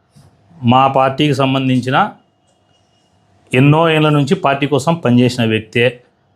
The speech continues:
పార్టీ కోసం డబ్బులు పోగొట్టుకునే వ్యక్తే. రైట్, నువ్వు చెప్పింది, డబ్బు కట్టాలా, కడతాడు. నష్టం వచ్చింది, వారానికో, పది రోజులకో, ఇరవై రోజులకో కడతా అంటున్నాడు.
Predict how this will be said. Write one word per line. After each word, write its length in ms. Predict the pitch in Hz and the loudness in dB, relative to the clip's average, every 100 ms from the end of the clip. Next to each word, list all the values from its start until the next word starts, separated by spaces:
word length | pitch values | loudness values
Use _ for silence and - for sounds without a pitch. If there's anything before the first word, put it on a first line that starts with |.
| - | -2
పార్టీ 280 | 147 147 | -2 0
కోసం 320 | 156 156 175 170 | 0 0 0 -2
డబ్బులు 280 | 131 139 | 0 0
పోగొట్టుకునే 460 | 131 131 113 113 147 | 0 0 0 -2 -2
వ్యక్తే. 600 | 123 101 _ 107 104 - _ _ _ _ _ - | -4 -6 _ -6 -6 -8 _ _ _ _ _ -4
రైట్, 340 | 123 131 123 131 | 0 2 2 0
నువ్వు 380 | 135 135 131 | -2 -2 -4
చెప్పింది, 580 | 131 123 - 107 104 113 - _ _ _ _ 139 | -2 -4 -6 -8 -6 -8 -14 _ _ _ _ -4
డబ్బు 240 | 139 151 | 0 0
కట్టాలా, 600 | 147 117 120 110 104 113 - _ - | 0 -2 0 0 2 -2 -6 _ -4
కడతాడు. 580 | 226 214 196 156 143 147 - _ _ _ _ _ _ _ _ _ - | -2 0 0 2 -2 -4 -16 _ _ _ _ _ _ _ _ _ -4
నష్టం 360 | 131 135 240 220 | -2 2 2 2
వచ్చింది, 580 | - 160 135 147 247 - _ _ _ | 0 -2 0 -2 -2 -8 _ _ _
వారానికో, 580 | 170 170 170 165 156 185 | 0 2 2 0 -2 -2
పది 300 | - 156 143 | -2 -2 -2
రోజులకో, 380 | 160 156 151 262 | -2 -2 -4 -4
ఇరవై 180 | 190 160 | -2 0
రోజులకో 320 | 156 147 151 | -2 -2 -4
కడతా 340 | - 214 220 | -2 -4 0
అంటున్నాడు. 460 | 151 117 104 95 87 | 0 0 -4 -8 -12